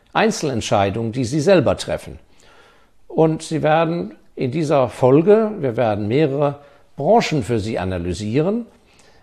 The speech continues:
Ich gewähre Ihnen da mal Einblick sozusagen in meinen Handwerkskasten, wie ich das mache,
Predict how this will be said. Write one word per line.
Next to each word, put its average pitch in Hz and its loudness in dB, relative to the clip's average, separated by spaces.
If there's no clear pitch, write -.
Ich 131 -6
gewähre 123 0
Ihnen 120 -6
da 110 -4
mal 101 -6
Einblick 185 -2
sozusagen 143 -2
in 110 -6
meinen 101 -6
Handwerkskasten, 196 -2
wie 135 -2
ich 101 -10
das 87 -10
mache, 180 -2